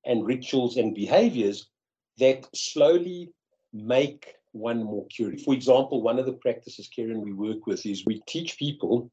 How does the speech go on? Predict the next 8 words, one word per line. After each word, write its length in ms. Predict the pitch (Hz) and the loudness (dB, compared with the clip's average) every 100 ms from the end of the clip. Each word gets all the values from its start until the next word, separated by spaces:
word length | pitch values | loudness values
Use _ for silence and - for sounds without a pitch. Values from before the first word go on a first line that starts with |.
| - | -2
and 120 | 123 | 2
we 80 | 110 | 2
give 200 | - 147 | 0 -4
people 280 | - 156 113 | -6 -6 -4
the 80 | 104 | -4
tool 480 | - - - 107 - - | 0 0 0 -2 -6 -6
to 100 | 127 | -2
start 680 | - - 131 139 160 165 | -2 2 6 6 4 -2